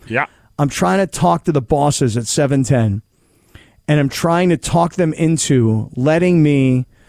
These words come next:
Speaker 2: utilize the seven ten suite at SoFi Stadium for one night that Taylor Swift is in the house.
Speaker 1: Okay.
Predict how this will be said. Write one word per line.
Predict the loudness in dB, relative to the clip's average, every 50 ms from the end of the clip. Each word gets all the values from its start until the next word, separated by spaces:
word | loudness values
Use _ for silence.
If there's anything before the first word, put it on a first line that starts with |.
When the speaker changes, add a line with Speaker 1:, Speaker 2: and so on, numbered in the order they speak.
| _ -20 _ _ -12 -6 -2 2 4
Speaker 2:
utilize | 4 4 4 2 2 2 2 2 2 2 2 2 0 0 -4 -8 -14 _ _ _ _ _ _ _ _ _ -4
the | -2 -2
seven | -2 -2 -2 0 0 0 0 0 0 0 0
ten | 0 0 0 2 2 2 0
suite | 0 -2 -4 -2 0 2 2 2 0 -2 -2
at | -4 -4
SoFi | -4 -2 -2 0 0 0 0 0 0 0 0
Stadium | -2 0 0 2 2 2 2 2 2 0 -2 -4 -8 _ _ _ _ _ _
for | _ -8 -4 -2 0 0
one | 0 0 0 2 2 2 2 0
night | 2 0 0 -2 -4 -8 _ _ _ _ _ -20 _ _ _ _ _ _ _ -4
that | -2 -2 -2 -2
Taylor | -2 0 0 2 2 0 0
Swift | 0 0 0 0 2 0 0 -4 -6 -2
is | -2 0 0
in | 2 2
the | 2 2
house. | 0 -2 -2 -6 -10 -12 -14 -14 -18 _ _ _ _ _ _ -20 -20
Speaker 1:
Okay. | -14 -10 -8 -6 -6 -6 -8 -10